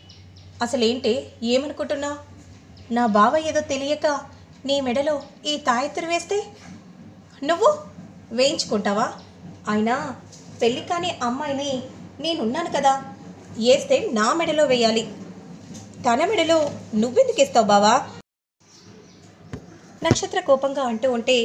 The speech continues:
అప్పుడు వెంటనే జానకి మాత్రం, "ఎవరైతే ఏంటమ్మా, అప్పుడు ఇక్కడే ఆ అమ్మాయి కనిపించింది, అందుకే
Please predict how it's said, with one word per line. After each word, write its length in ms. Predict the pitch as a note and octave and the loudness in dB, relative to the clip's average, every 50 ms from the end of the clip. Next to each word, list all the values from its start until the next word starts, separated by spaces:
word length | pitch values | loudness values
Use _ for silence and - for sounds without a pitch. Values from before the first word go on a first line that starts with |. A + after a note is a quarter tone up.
| A3+ - - - - - - - - - - - - - - - - - - - - - - - - - - - A#3+ | -2 -6 -12 -20 -20 -20 -20 -20 -20 -20 -20 -20 -20 -20 -20 -20 -20 -20 -20 -20 -20 -20 -20 -20 -20 -20 -20 -8 -8
అప్పుడు 200 | A#3 A3+ B3 A#3 | -6 -4 -4 -2
వెంటనే 340 | G#3+ A3 G#3 G3+ B3 C4 B3 | 0 0 -2 0 -2 -2 -2
జానకి 400 | G#3 A#3+ A3 A3 A3+ A3+ B3 C4 | -2 -2 -2 -2 -2 -4 -4 -4
మాత్రం, 320 | A#3+ A3 G#3+ - A#3 A#3 A3+ A3+ - - - A3+ | -4 -4 -2 -2 -2 -2 -2 -4 -8 -12 -6 -2
"ఎవరైతే 440 | A#3 A3+ A3+ C4 C4 A#3+ B3+ C4+ B3+ A#3+ | -2 0 0 0 -2 -2 0 0 0 0
ఏంటమ్మా, 460 | A3+ G#3 A3 - A#3+ A3 A3 G#3+ G#3+ A3 - - - - - - - - - | 0 -2 -2 -4 -4 -2 -2 -2 -4 -6 -8 -14 -20 -20 -20 -20 -18 -10 -6
అప్పుడు 320 | A3+ G#3+ G#3+ A3 G#3+ A3 G#3+ A3 G#3+ - - - - - - - - | -6 -4 -2 0 0 0 0 -2 -4 -8 -16 -20 -20 -20 -20 -14 -6
ఇక్కడే 440 | B3+ B3 A3+ A#3+ - B3 A3 A3+ A#3 B3 - - - - - | -4 -4 -4 -2 -2 -2 0 0 -2 -4 -6 -14 -20 -12 -10
ఆ 60 | A#3+ A3+ A3+ | -8 -6 -4
అమ్మాయి 340 | A3 G#3 G#3+ A#3+ B3+ C4 B3+ | -4 -4 -2 -2 -2 -2 -2
కనిపించింది, 600 | - A3+ G#3+ G#3+ B3 A#3 A3+ - A#3+ G#3 A3 A3+ A3+ - - - - - - - - | -4 -4 -4 -2 -4 -6 -6 -6 -8 -6 -6 -8 -8 -10 -18 -20 -20 -20 -20 -12 -6
అందుకే 360 | A3+ A3 G#3+ A3 A3+ - A#3 | -4 -2 -2 -2 -2 -2 -4